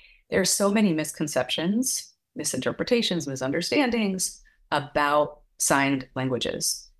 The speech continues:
I mean, even when my granddad was alive and when he was my age, deaf people, of course, valued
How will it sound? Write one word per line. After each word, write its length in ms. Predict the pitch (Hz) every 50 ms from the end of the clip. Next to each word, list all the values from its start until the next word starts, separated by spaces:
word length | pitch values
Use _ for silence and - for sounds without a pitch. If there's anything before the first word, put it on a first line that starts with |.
| _ - _ _ _ _
I 60 | - 156
mean, 260 | 170 156 - - - _ _ _ -
even 480 | 190 208 202 220 214 208 202 214 - - _ _ -
when 180 | 175 175 165
my 160 | 165 160 165
granddad 720 | 160 151 - 135 135 170 220 208 131 123 120 120 127 123 - _ _ _
was 220 | - 160 139 131 -
alive 480 | 135 139 135 127 127 123 131 135 131 - -
and 160 | 151 147 139
when 100 | 135 135
he 220 | 131 - 190 190
was 180 | 185 170 135 131
my 140 | 127 120 113
age, 440 | 107 107 117 147 165 - - - _ _ _ _ - _ _ _ _ _ _ _ _ _ -
deaf 240 | 175 196 214 - -
people, 640 | - 202 196 - 175 170 156 156 156 - - - -
of 160 | - 165 -
course, 520 | - - 180 170 165 160 - - - - - _ _ _ _ _ _ -
valued 600 | 156 147 151 165 175 165 175 180 185 196 190